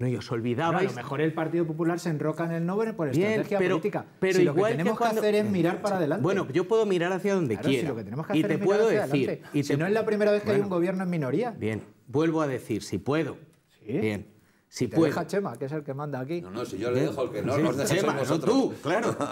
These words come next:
Speaker 1: Entonces, eh, yo lo que vuelvo a decir es que en cuarenta años habéis pasado olímpicamente la educación. Os habéis dedicado, os habéis dedicado a jugar políticamente con la educación. Os habéis dedicado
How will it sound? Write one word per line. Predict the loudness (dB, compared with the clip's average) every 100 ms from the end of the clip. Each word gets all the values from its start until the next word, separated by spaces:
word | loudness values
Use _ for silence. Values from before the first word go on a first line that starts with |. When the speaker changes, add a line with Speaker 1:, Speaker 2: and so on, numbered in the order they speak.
| -4
Speaker 1:
Entonces, | 0 2 2 0 -6 -4
eh, | -2 -2 -4 -2
yo | 2
lo | 2
que | 2
vuelvo | 0 2 0
a |
decir | -2 -2 -2 -2 -4
es | -4 -4
que | -4 -2
en | -2 0
cuarenta | 0 0 0 0 -2
años | -2 -4 -6 -12 -20 _ _ _ _ _ -4
habéis | 0 0 0
pasado | -4 -2 -2 0
olímpicamente | 0 0 -2 -2 0 0 0 0
la | 0
educación. | -2 -8 -8 -8 -8 -14 _ _ _ _
Os | -4 -2
habéis | 0 0 2
dedicado, | 0 0 -2 0 0 -2 -6 -16 -14 -6
os | -4
habéis | 0 0 2
dedicado | 0 -2 -2 -2
a |
jugar | -2 0 2 2 0 -2
políticamente | -2 0 0 -2 -2 -2
con | -2
la | -2
educación. | -4 -6 -4 -4 -4 -12 -20 -20 -6
Os | -4 0
habéis | 0 0 0
dedicado | -2 -2 -2 0 0 -2